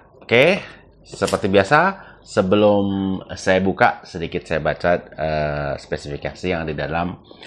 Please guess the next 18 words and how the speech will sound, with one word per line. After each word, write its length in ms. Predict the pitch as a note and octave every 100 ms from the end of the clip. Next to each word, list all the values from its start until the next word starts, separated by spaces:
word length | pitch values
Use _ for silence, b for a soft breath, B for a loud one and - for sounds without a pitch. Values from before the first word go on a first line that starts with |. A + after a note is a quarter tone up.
| B B
eh, 140 | - D2
boxnya, 440 | D2+ D#2 - G2+
ya, 20 | D2+
teman-teman, 300 | D#2+ E2 F2+
ya. 100 | B2+ - B B B _
Kita 160 | -
mulai 320 | G#2 G#2 A2 C3+
di 100 | A#2+
sini, 380 | A2+ A#2 D3 D#3 - _ _ _ _ _ _ _ _ -
eh, 240 | G#2 A2
dari 540 | A2 G#2+ A2+ A2+ A2+ - -
ball 260 | A2 A#2 A#2+
bearingnya, 480 | B2 B2+ C3 C#3 D3+
dia 220 | C3+ C#3
tiga 260 | C3 A2
belas 240 | G#2 G#2+ -
plus 160 | G#2+
satu 640 | - G#2 G#2 A2 A2 A#2+